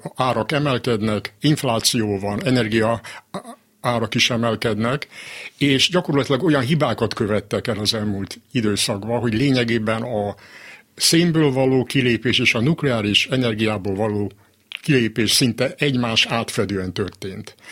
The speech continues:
Na most ez önmagában árfelhajlat-, árfelhajtó volt, és a választási kampányban is több párt mondta, hogy a dekarbonizáció, tehát a szénből való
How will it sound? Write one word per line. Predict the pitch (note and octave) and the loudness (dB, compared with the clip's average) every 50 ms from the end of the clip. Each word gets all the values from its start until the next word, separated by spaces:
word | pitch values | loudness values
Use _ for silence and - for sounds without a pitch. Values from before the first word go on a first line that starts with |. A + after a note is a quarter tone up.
| - - | -12 -6
Na | - D3 | -2 0
most | C#3+ B2+ - | 2 2 2
ez | D3 - | 2 4
önmagában | D#4 A3 G3+ F#3+ E3 C#3 A#2+ A2 A2+ G#2+ G2+ G2+ G2 - D3+ | 4 4 4 6 4 4 4 4 2 2 2 0 0 0 0
árfelhajlat-, | A#2+ A#2+ A2+ - - - - G#2 - A#2 G#2+ G#2 G#2 G#2 G2+ - - - - - - _ | 0 -2 -2 -2 -2 -2 -2 -2 0 0 0 0 0 -4 -6 -8 -14 -18 -18 -20 -20 _
árfelhajtó | - D#3 C3+ B2 - - C3 A2 F#2 A2+ G#2+ F#2+ - A2+ G#2 F#2 | -4 -2 -2 -2 -2 -4 -4 -4 -2 -2 -2 -2 -2 -4 -4 -2
volt, | G2+ C#3 D3 D#3 D3 - | 0 0 0 0 0 0
és | B2+ A#2 - | 0 0 2
a | C3 A#2 A2+ A2+ A2+ A#2+ A#2+ A#2+ - A#2 | 0 0 -2 -2 -4 -6 -6 -8 -6 -4
választási | D#3+ D#3+ D#3 C3+ - - - A2+ G2+ - - G#2 G#2 - - - - - - - - | -2 0 2 2 0 0 0 0 2 2 0 0 -4 -10 -14 -16 -16 -16 -16 -6 -2
kampányban | - D3 D3 C3 D3 C3+ A#2+ A2+ A2+ G#2+ | 2 2 2 2 2 0 0 2 2 2
is | - - | 2 2
több | - D3+ C#3 - - | 2 2 0 0 0
párt | - A#2 G#2+ G2+ - | -2 0 0 0 0
mondta, | - A#2+ B2 C#3+ C#3+ C3+ - C3+ B2 | 0 0 2 2 0 2 2 2 2
hogy | A#2 G2+ A#2+ G#2+ A2+ | 2 0 0 0 0
a | G#2+ G2 F#2+ F#2 - - - _ _ | -2 -2 -4 -6 -12 -16 -20 _ _
dekarbonizáció, | - G2+ C#3 C3+ - - C#3 C3 B2 B2 B2+ A#2+ A2+ A2 G2+ A2+ G#2+ G#2+ G#2+ - - - G#2+ | -2 0 0 0 0 0 0 0 2 0 0 2 2 2 0 0 0 0 0 0 0 0 -2
tehát | G2+ - G#2 F#2 - | -4 -4 -6 -4 -2
a | G2 | 0
szénből | - - C#3+ C#3 C#3 B2+ C#3 B2+ A#2 | 2 2 2 2 2 2 2 2 2
való | A2+ A#2+ A2 A2 A2+ A2 G#2 | 2 0 0 0 0 0 -2